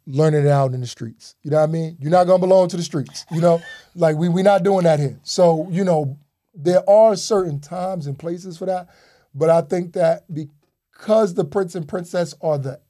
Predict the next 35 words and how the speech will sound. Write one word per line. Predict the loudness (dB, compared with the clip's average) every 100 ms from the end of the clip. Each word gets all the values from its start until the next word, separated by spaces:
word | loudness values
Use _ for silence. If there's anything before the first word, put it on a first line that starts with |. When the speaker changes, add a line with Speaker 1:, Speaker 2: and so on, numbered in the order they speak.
| _ -2
Speaker 1:
age | 2 4 2 0 -2 -8 -8
they | -6 -6
are | -6 -8
right | -10 -14 -14
now, | -18 -18 _ _
Speaker 2:
Mm-hmm. | _ _ _ -8
Speaker 1:
it's | -6 -2
not | 0 2 2 0
to | -10
say | 0 2
that | 2 0
they're | 0
not | -2 -4
little | -6 -8
people. | -10 -14 -18 _ _ _ _ _ _ -10
It's | -8 -4
not | -2 0 2 0 -4
to | -6
say | 0 0
that | 0 -2
they're | 0
not | 0 -2 -8 _ -6
intellectually | -4 -2 -4 -2 0 0 -2 -16 -10 -8 -6 -4 -4 -6 -10 -14 _ _ _ _ -6
capable | 0 0 -2 -4 -2 0 -2 -4
of | -8 -2
understanding | 0 0 -4 -4 -4 -2 -4
the | -4
dialogue | 0 2 2 2 0 -2 -2
that | -6
we're | -6 -8
trying | -8 -8
to | -10
provide | -14 -18 -10 -4 -4 -4 -12
to |
them. | -20